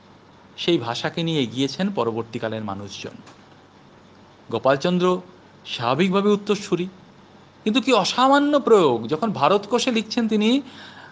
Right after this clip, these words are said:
আনুষ্ঠানিকভাবে যেন সব কিছু সাজিয়ে দিচ্ছেন তথ্য। জ্ঞান ও বিজ্ঞানে লিখছেন, "জনপ্রিয়,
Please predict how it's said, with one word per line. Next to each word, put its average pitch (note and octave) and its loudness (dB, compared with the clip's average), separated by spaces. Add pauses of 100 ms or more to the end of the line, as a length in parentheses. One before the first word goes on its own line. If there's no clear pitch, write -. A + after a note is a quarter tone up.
আনুষ্ঠানিকভাবে E3 0
যেন D#3 0 (220)
সব - -2 (100)
কিছু F#3 -4
সাজিয়ে F#3+ 0
দিচ্ছেন B2 -6
তথ্য। - -10 (1000)
জ্ঞান D3+ 2
ও G3+ 4
বিজ্ঞানে G3+ 2
লিখছেন, G3 -2 (720)
"জনপ্রিয়, G#3 2